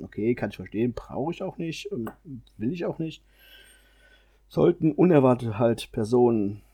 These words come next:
unbeteiligte Personen überflogen werden, muss ich das schnellstmöglich beenden, aber wer, wer fliegt über die Personen her oder verfolgt die? Also das würde ich jetzt darunter verstehen, dass ich den Überflug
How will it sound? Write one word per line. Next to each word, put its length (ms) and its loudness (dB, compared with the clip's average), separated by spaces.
unbeteiligte 520 -2
Personen 580 -6
überflogen 600 0
werden, 380 6
muss 240 -4
ich 100 -8
das 380 -8
schnellstmöglich 1040 -6
beenden, 440 -2
aber 420 -4
wer, 120 -14
wer 140 -2
fliegt 360 -8
über 140 -2
die 340 -4
Personen 480 -4
her 300 0
oder 100 -6
verfolgt 480 -4
die? 260 -10
Also 140 -10
das 420 -8
würde 140 -2
ich 160 -4
jetzt 200 -4
darunter 340 -4
verstehen, 420 -4
dass 160 -4
ich 60 -18
den 240 -8
Überflug 400 -6